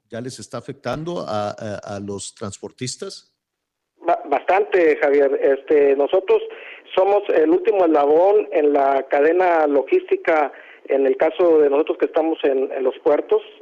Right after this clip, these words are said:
Speaker 2: eh, en el puerto de Altamira y Tampico. Eh, esta, este eslabón se ve, se ve roto por estos bloqueos. Entonces,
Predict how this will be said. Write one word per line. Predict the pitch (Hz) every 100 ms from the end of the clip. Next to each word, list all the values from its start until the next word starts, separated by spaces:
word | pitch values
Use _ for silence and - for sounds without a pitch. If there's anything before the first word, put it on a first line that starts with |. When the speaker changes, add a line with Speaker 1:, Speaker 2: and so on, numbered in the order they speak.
| -
Speaker 2:
eh, | 135 131 127 139 - - - - -
en |
el | -
puerto | - 156 160
de |
Altamira | 151 143 139 156 156
y |
Tampico. | 151 135 151 151 208 247 - - _ _ -
Eh, | - 147 143 139 139 143 147 -
esta, | 165 165 196 190 170
este | 175 170 202
eslabón | 196 160 190 196
se | 180
ve, | 165 180 185 160 135 - - _ _
se | -
ve | 147 185
roto | 185 175 180 220 254 - - _ _ _
por | 160 143 131 131 143
estos | 165 156 170
bloqueos. | 156 139 - 233 196 - - - -
Entonces, | - 135 175 175